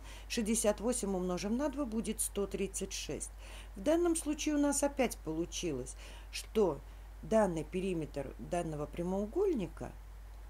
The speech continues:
с выбранными такими параметрами пятьдесят на восемнадцать больше, чем периметр квадрата,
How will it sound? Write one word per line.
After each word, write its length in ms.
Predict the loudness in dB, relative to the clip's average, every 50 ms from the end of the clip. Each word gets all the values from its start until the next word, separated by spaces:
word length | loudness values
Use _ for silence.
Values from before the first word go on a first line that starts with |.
| -12 -8 -2
с 160 | 0 0 2
выбранными 580 | 2 2 0 0 0 -2 -2 -2 -2 -2 -2 -2
такими 460 | -2 -2 -2 -2 -2 -2 -2 -2 -2
параметрами 800 | -2 0 0 0 0 0 0 -2 -4 -4 -6 -6 -4 -4 -4 -4
пятьдесят 680 | -4 -4 -4 -2 0 0 2 2 2 2 0 0 -2
на 80 | -4
восемнадцать 760 | -2 0 0 0 0 0 0 0 -2 -2 -4 -4 -6 -6 -8 -10 -12 -12 -12 -12 -12 -10 -8
больше, 560 | -8 -4 0 4 4 6 6 4 2 0 0
чем 300 | 0 2 2 2 2 2
периметр 580 | 2 2 2 2 2 2 0 0 -2 -2 -4 -4
квадрата, 880 | -4 -4 -2 -2 -2 0 0 0 0 0 0 -2 -4 -6 -4 -4 -4